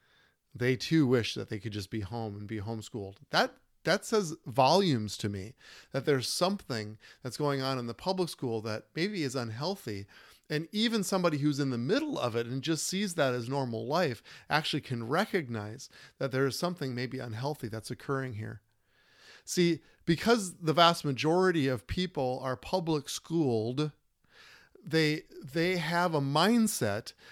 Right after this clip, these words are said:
that school is a social institution. But I would like to make this super clear that school is an educational institution. And yes, there is socialization that takes place there, but there's socialization that takes place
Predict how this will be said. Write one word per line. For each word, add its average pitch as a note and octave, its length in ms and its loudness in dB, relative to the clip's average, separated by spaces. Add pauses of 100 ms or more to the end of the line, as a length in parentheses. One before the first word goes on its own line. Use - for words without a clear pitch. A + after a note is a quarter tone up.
(160)
that C3+ 240 2
school D3 640 2
is D3 180 0
a C3+ 100 2
social G#3+ 680 4
institution. C#3 800 -4 (1400)
But D#3 140 0
I F3 100 2
would C#4 180 0
like G3 160 2
to E3+ 80 -10
make E3 200 -2
this C#3 140 0
super G#3 320 -2
clear C#3 460 4
that C#3 240 2
school A3 400 4
is D3 120 2
an D#3+ 120 0
educational F#3 840 6
institution. A#2+ 840 2 (1300)
And E3 180 4
yes, G#3+ 280 10
there E3 180 6
is C#3 80 2
socialization D#3 800 2
that B2 140 -4
takes B2+ 260 -6
place C3 340 -4
there, C#3+ 400 4
but C3 140 -2
there's C3+ 160 0
socialization F#3+ 720 -2
that A#2+ 140 -4
takes C3 200 -6
place - 300 -6